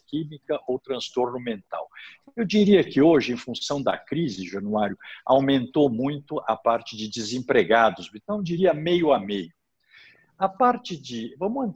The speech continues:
falar antes da po-, população de rua, é, normal, que não tá ainda na Cracolândia, não tá em nenhuma das Cracolândias. Essa população de rua, ela precisa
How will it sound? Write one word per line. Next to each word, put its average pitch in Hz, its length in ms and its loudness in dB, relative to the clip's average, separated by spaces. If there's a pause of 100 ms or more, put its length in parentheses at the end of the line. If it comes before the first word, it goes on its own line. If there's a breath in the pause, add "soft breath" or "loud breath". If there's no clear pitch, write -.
falar 160 220 6
antes 175 140 -6
da 165 60 -4
po-, 139 320 -18
população 156 680 -2
de 131 140 -8
rua, 127 440 -2 (420)
é, 123 280 0 (240)
normal, 139 640 4
que 156 100 -6
não 156 180 -8
tá 143 400 -2 (260)
ainda 127 420 -4
na 117 140 -6
Cracolândia, 110 680 -8
não 104 100 -12
tá 123 140 -4
em 120 60 -6
nenhuma 120 340 -4
das - 460 -2
Cracolândias. - 840 -16 (400 loud breath)
Essa 247 240 -2
população 160 680 0
de 104 140 -8
rua, 120 420 -6 (360 soft breath)
ela 160 220 2
precisa 139 760 -6